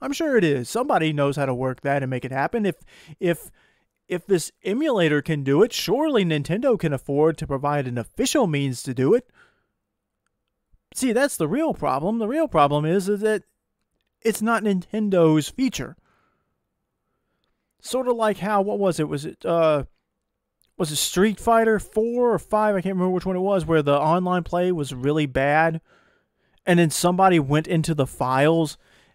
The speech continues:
and, uh, fixed it. It may not have even been Capcom, but somebody released a patch for a game that's online was terrible. And they released a fan-made patch that actually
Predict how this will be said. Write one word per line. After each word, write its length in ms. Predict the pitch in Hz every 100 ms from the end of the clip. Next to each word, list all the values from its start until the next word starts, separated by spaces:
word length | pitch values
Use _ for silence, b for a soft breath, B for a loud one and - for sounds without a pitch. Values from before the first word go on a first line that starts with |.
| _
and, 440 | 156 131 120 120 - _ _ _ _ _ _ _ _ _ _ _ _ _ _ _ _ _ _ _ -
uh, 420 | 139 123 117 110 - _ _ _ _ _ _ _
fixed 320 | 190 190 -
it. 100 | 202
It 100 | 220
may 120 | 277
not 200 | 311 294
have 100 | 214
even 200 | 226 208
been 200 | 185 240
Capcom, 600 | 185 156 135 151 135 117 - b b b b
but 240 | 175 170 -
somebody 580 | - 277 294 294 269
released 440 | 226 214 185 180 -
a 60 |
patch 460 | 165 - 160 165 -
for 200 | - 175
a 40 |
game 420 | 143 139 131 135 131
that's 280 | 127 - -
online 540 | 165 208 202 185 180
was 160 | 156 139
terrible. 600 | - 170 143 120 117 - _ _ _ _ _ _
And 480 | - 151 143 135 131 -
they 140 | - 160
released 340 | 170 180 170
a 40 | 147
fan-made 540 | 143 139 190 220 220
patch 420 | - 147 135 -
that 180 | 143 143
actually 420 | 165 156 156 147